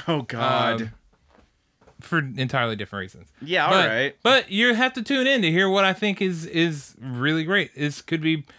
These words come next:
Speaker 2: pumping up to one of my favorite animes of all time, and it's not even done yet. I'm excited to see where it goes.
Speaker 1: All right, well, we'll see
Speaker 2: But,
Speaker 1: what
Speaker 2: uh,
Speaker 1: happens.
Speaker 2: yeah,
Speaker 1: We'll, we'll
Speaker 2: we'll
Speaker 1: talk
Speaker 2: see.
Speaker 1: about that next week. Uh, please check out those links in the description below. If you're on YouTube, if you're not on YouTube and you listen to the podcast, just p-,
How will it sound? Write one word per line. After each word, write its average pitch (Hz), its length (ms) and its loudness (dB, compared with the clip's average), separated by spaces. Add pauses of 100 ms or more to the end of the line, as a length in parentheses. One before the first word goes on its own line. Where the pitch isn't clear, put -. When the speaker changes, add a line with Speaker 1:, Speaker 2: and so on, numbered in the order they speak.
(360)
Speaker 2:
pumping 170 280 0
up 170 140 0
to 160 80 -4
one 156 140 0
of 151 60 -2
my 139 200 2 (460)
favorite 160 320 2
animes 139 380 -2
of 120 60 -6
all 127 120 -2
time, 113 300 -4
and 104 100 -6
it's 98 100 -14
not 113 200 -2
even 104 360 -6
done 101 240 -6
yet. 85 200 -12
I'm 117 160 -4
excited 113 420 -4
to - 20 -14
see - 160 -10
where 104 180 -6
it 95 60 -10
goes. 78 340 -14
Speaker 1:
All - 80 -10
right, 226 200 -8
well, 147 100 -4
we'll 160 100 -4
see 127 80 -2
Speaker 2:
But, 120 100 2
Speaker 1:
what - 100 2
Speaker 2:
uh, - 20 2
Speaker 1:
happens. 117 280 -4
Speaker 2:
yeah, 170 160 4
Speaker 1:
We'll, 139 80 -2
we'll 135 80 -2
Speaker 2:
we'll 147 80 0
Speaker 1:
talk 170 160 0
Speaker 2:
see. 165 40 2
Speaker 1:
about 170 200 0
that 165 120 -2
next 185 300 -2
week. 180 320 -4
Uh, 131 440 0
please 156 460 -6
check 143 200 -4
out 139 120 -4
those 131 160 -6
links 131 200 -6
in 123 40 -12
the 117 40 -8
description 123 340 -8
below. 123 220 -2
If 120 100 -8
you're 123 100 -6
on 123 120 -6
YouTube, 135 400 -6
if 110 100 -6
you're 113 80 -6
not 208 160 -2
on 160 120 -2
YouTube 147 200 -6
and 143 120 -8
you 139 80 -6
listen 139 200 -6
to 120 60 -8
the 143 80 -6
podcast, 143 480 -2 (560)
just 165 200 -8 (100)
p-, - 80 -20